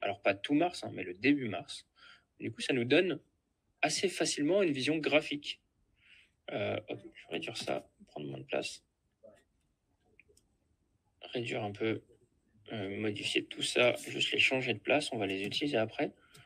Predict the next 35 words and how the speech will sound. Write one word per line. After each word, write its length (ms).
dans 100
le, 140
le 120
peu 160
de 60
temps 160
qui 160
nous 80
reste, 220
mais 80
on 100
aura 160
sans 240
doute 140
le 80
temps 100
de 60
voir 180
un 80
peu. 160
Je 80
vais 80
enlever 420
le 80
quadrillage 500
au 80
fond, 520
affichage, 680
paf, 260
j'enlève 360
le 80
quadrillage 500
qu'on 140
voyait 240
derrière. 340